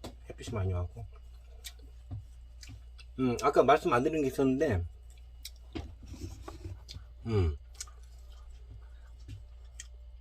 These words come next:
저 차들이 사고가 되게 많아요. 어, 많고 뭐 아무튼 그래요. 두 대 다 그래요.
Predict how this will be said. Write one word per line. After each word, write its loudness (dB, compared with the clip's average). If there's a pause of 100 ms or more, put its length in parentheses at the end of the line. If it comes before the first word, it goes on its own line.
(160)
저 0
차들이 6
사고가 8
되게 6
많아요. 6 (560)
어, 4
많고 0
뭐 0
아무튼 -8
그래요. -2 (600)
두 -6
대 10
다 2
그래요. 2